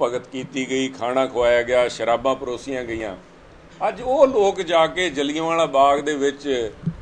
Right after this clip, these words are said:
ਵਾਈਸ ਪ੍ਰੈਜ਼ੀਡੈਂਟ ਸਾਡੇ ਉਪ ਰਾਸ਼ਟਰਪਤੀ ਦੇਸ਼ ਦੇ ਆਉਣ ਤੇ ਉੱਥੇ ਜਾ ਕੇ ਰਾਸ਼ਟਰਵਾਦ ਦੇ ਪਾਠ ਪੜ੍ਹਾਉਣ, ਮੈਂ ਸਮਝਦਾ ਵੀ ਸਾਡਾ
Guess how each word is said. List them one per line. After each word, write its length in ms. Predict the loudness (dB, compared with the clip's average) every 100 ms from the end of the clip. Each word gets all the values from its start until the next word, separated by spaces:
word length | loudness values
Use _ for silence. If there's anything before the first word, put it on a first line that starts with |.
| -2
ਵਾਈਸ 320 | 2 4 2
ਪ੍ਰੈਜ਼ੀਡੈਂਟ 480 | -2 0 0 -2 -2
ਸਾਡੇ 260 | -2 -2
ਉਪ 180 | -2 -2
ਰਾਸ਼ਟਰਪਤੀ 600 | 0 0 -2 -12 -10 -8
ਦੇਸ਼ 320 | -4 -4 -4
ਦੇ 120 | -2 0
ਆਉਣ 260 | 0 -2 -6 -16 -20 -20 -20 -14
ਤੇ 80 | -4
ਉੱਥੇ 320 | -2 -2 -4
ਜਾ 200 | -2 0
ਕੇ 220 | 0 -2 2
ਰਾਸ਼ਟਰਵਾਦ 680 | 4 4 0 0 2 2
ਦੇ 80 | -2
ਪਾਠ 340 | -2 2 2
ਪੜ੍ਹਾਉਣ, 380 | 0 -2 -2 -2 -8 -18 -18 -8
ਮੈਂ 120 | -8
ਸਮਝਦਾ 500 | -4 -4 -2 -2 -4
ਵੀ 220 | -2 -6
ਸਾਡਾ 520 | -2 -2 2 2 2